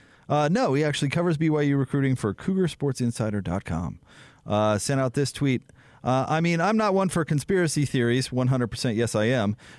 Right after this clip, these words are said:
but Gary Barta was the A D at Wyoming from two thousand three to two thousand six, and there is a non-zero chance, uh, that he really, really hates B Y U like everyone who has ever resided in Laramie." And then Jay <laughs> retweeted that and said, uh,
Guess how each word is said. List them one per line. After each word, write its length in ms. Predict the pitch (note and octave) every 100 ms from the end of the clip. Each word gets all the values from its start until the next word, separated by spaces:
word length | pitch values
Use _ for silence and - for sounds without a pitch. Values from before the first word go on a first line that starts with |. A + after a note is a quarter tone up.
| -
but 240 | C3+ C3+
Gary 320 | A#2+ E3+ F3+ D#3+
Barta 460 | D3+ E3 D3+ C3
was 180 | B2+ A#2+
the 160 | B2 B2+
A 140 | C#3+
D 160 | C#3 B2+
at 80 |
Wyoming 680 | A2 A#2 A#2 G3 B3+ A#2+ F#2
from 220 | - G2+
two 160 | - B2+
thousand 340 | A#2+ G#2+ F#2+
three 220 | - A2
to 80 | F#2
two 160 | - G#2+
thousand 320 | F#2 E2+ F2
six, 380 | - B2 G2+ - - - -
and 160 | A#2+
there 200 | C3 C3
is 180 | B2+ A2+
a 160 | B2 A#2+
non-zero 760 | B2+ D#3+ G#3 D3+ D3 E3 D3+
chance, 540 | C3+ - C3+ A#2 - -
uh, 160 | A#2
that 220 | A2+ A#2+ A#2+
he 100 | B2+
really, 360 | B2 D#3+ D#3
really 340 | C3+ C#3+ C3+ A2+
hates 320 | B2+ B2 -
B 220 | - B2
Y 160 | A#2 A2+
U 180 | A#2
like 240 | A2+ G#2+ -
everyone 480 | C#3 F3 D#3+ D3 C#3
who 160 | C3
has 140 | A#2+ A2+
ever 240 | A#2+ A#2+
resided 480 | G#2+ G2 A2 G#2 F#2+
in 120 | F#2
Laramie." 420 | D3+ D3 F2+ G#2+ - - - - _ -
And 140 | A2+
then 160 | B2 A#2
Jay 360 | D#3+ D#3+ E3
<laughs> 0 |
retweeted 520 | D#3 C#3+ - D3 C#3
that 280 | B2 B2+ B2+
and 180 | A#2+ A#2
said, 340 | - A#2+ A#2
uh, 260 | A2+ A2